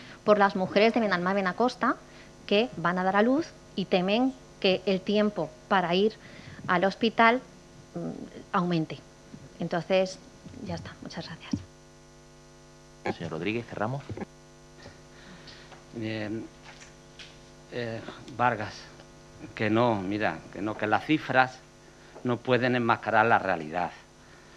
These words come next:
Speaker 3: La realidad es que en Andalucía la gente puede ir a los toros. La realidad es que la gente puede ir a las discotecas. La realidad es que la gente puede ir a los bares, pero la gente no puede ver a su médico de cabecera.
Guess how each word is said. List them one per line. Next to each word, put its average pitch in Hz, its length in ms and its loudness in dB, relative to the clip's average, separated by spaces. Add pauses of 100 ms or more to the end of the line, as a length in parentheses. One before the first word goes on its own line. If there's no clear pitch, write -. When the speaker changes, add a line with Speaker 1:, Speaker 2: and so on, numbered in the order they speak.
(240)
Speaker 3:
La 107 120 2
realidad 123 640 6 (420)
es 131 360 0 (760)
que - 80 -4
en 107 80 0
Andalucía 107 720 0 (320)
la 101 100 -4
gente 123 320 -4
puede 120 220 -2
ir 113 80 0
a 110 40 2
los 90 200 -6
toros. 90 340 -2 (880)
La 104 80 0
realidad 107 680 2
es 101 80 -6 (320)
que 104 80 -4
la 95 100 -2
gente 127 300 -4
puede 117 220 -2
ir 117 40 2
a 110 60 2
las 92 120 -4
discotecas. 87 600 -8 (240)
La 98 120 -2
realidad 110 580 4
es 104 120 -2 (480)
que 107 120 -4
la 95 80 -2
gente 123 280 -2
puede 120 200 -2
ir 113 80 0
a - 20 -2
los 92 160 -2
bares, 104 300 0 (320)
pero 110 180 0
la 110 80 2
gente 131 300 -2
no 123 80 0
puede 117 200 0
ver 117 120 4
a - 20 -2
su 117 140 -4
médico 113 340 -2
de 110 80 -2
cabecera. 104 540 0